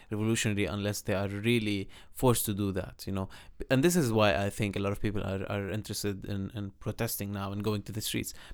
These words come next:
because they're thinking, okay, if they cannot f-, form a government in such a, uh,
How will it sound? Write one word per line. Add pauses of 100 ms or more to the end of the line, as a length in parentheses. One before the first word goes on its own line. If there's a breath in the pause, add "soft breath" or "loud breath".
because
they're
thinking, (240 loud breath)
okay,
if
they
cannot
f-, (220)
form
a
government
in
such
a,
uh,